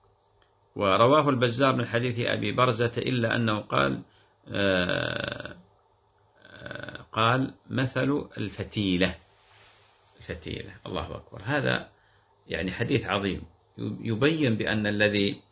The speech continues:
يعلم الناس الخير وينسى نفسه مثل السراج.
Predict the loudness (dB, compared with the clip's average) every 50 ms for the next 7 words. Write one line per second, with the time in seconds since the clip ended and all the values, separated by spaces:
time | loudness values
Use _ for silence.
0 | _ _ _ _ _ _ _ _ -10 -6 0 2 4 4 4 4 4 4 4 4
1 | 4 4 2 2 0 -2 -4 -2 0 0 0 0 0 -2 -6 -10 _ _ _ _
2 | _ _ _ _ _ _ _ _ _ -2 0 2 2 2 2 0 2 2 4 4
3 | 4 2 0 -2 -2 -2 -2 -2 -2 -4 -4 -4 -2 -2 -2 -2 -2 -2 -2 0
4 | 0 0 0 -2 -2 -6 -12 -18